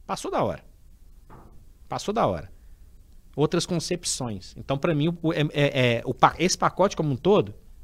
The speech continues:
é muito positivo. Eu acho isso muito legal. Muito legal.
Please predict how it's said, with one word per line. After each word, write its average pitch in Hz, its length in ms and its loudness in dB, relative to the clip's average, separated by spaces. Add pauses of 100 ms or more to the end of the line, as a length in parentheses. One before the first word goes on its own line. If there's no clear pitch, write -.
(140)
é 208 80 2
muito 151 280 6
positivo. - 460 -6 (880)
Eu 120 120 2
acho 151 160 2
isso - 140 0
muito 170 280 6
legal. 92 320 0 (1120)
Muito 156 260 4
legal. 82 320 4